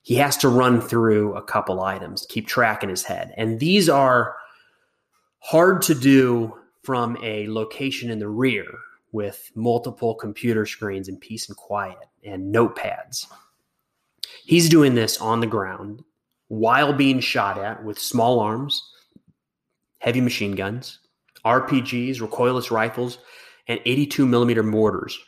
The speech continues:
raining down. As aircraft check in, Stockdale begins coordination.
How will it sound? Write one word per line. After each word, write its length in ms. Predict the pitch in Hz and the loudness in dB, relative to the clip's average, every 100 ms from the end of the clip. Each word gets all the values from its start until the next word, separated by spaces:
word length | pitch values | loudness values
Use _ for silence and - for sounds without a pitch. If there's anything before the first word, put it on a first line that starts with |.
| _ | _
raining 300 | - 95 95 | -10 -10 -10
down. 320 | 95 - 117 123 _ _ _ _ _ _ _ _ _ _ _ _ _ _ - _ _ _ _ _ _ _ _ _ | -14 -14 -18 -20 _ _ _ _ _ _ _ _ _ _ _ _ _ _ -20 _ _ _ _ _ _ _ _ _
As 180 | 123 123 | -2 0
aircraft 540 | 120 143 160 156 - - | 2 0 0 -4 -4 -4
check 280 | 139 135 | -4 -2
in, 420 | 107 90 98 107 - _ _ _ _ _ _ _ _ _ | -6 -6 -10 -14 -20 _ _ _ _ _ _ _ _ _
Stockdale 460 | - 123 113 120 110 | -2 0 0 0 0
begins 720 | 107 107 101 101 - - _ _ _ | 0 -2 -4 -6 -12 -18 _ _ _
coordination. 680 | - 104 98 - - - | -6 -4 -4 -8 -14 -14